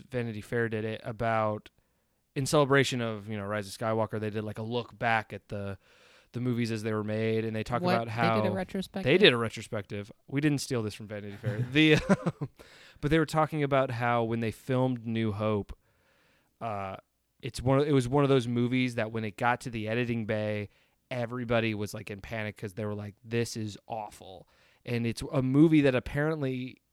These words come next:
Speaker 1: was saved in the editing room. George Lucas's wife did the editing and apparently, like, chopped and cut and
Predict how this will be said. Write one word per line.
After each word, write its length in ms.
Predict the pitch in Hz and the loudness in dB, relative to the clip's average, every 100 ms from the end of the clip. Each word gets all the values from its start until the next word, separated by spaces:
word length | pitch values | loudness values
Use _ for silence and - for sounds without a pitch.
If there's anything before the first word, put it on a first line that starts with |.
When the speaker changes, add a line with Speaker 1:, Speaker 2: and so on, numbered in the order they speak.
| 131 | -6
Speaker 1:
was 160 | 120 | -6
saved 640 | - - 151 151 143 127 113 | -4 -2 4 4 4 0 -2
in 120 | 113 | -4
the 120 | 107 | 0
editing 360 | 120 110 104 95 | 0 -2 -6 -10
room. 300 | 101 101 95 | -12 -12 -6
George 220 | 127 127 | -2 0
Lucas's 400 | 131 123 117 104 | 2 0 -4 -6
wife 320 | 101 110 127 - | -4 -2 -2 -4
did 100 | 104 | -8
the 160 | 104 | -4
editing 480 | 110 120 98 98 95 _ _ _ - | -2 -2 -4 -8 -12 _ _ _ -12
and 140 | 117 | -8
apparently, 480 | 113 - 131 139 117 | -8 -6 -4 -2 -4
like, 340 | 104 98 - _ | -4 -8 -10 _
chopped 580 | - - 123 120 113 - | -10 -4 0 0 0 -6
and 180 | 110 98 | -10 -6
cut 360 | 123 117 117 | 0 2 2
and 260 | 117 107 101 | -2 -8 -10